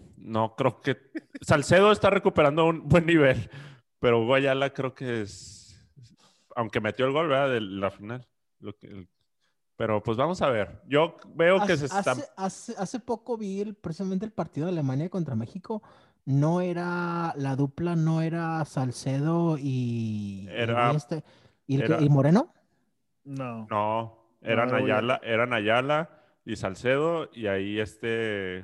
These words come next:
Speaker 1: Edson Álvarez les hacía un tercer central.
Speaker 2: Pues bueno, a ver si se les aparece, a ver si les prestan al Chucky Lozano para que les haga el gol, porque si no, pues así como,
Speaker 3: <laughs>
Speaker 2: así como, güey,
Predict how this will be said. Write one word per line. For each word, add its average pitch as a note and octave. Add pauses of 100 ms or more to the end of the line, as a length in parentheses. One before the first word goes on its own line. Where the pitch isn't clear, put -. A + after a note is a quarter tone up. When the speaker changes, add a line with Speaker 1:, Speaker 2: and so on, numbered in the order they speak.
(140)
Speaker 1:
Edson G#2+
Álvarez G#2+
les G2
hacía F#2+
un F#2+
tercer G2+ (720)
central. G2 (1900)
Speaker 2:
Pues B2
bueno, A#2+
a B2+
ver A#2
si D3
se C#3+
les B2+
aparece, A#2 (340)
a A#2+
ver C#3
si E3+
les D#3
prestan C#3+
al C#3
Chucky C#3+
Lozano C3
para B2+
que A2+
les G#2+
haga B2
el B2
gol, C3+
porque -
si -
no, G#2+
pues A3
así -
como, F#3+
Speaker 3:
<laughs> -
Speaker 2:
así -
como, E3
güey, D4+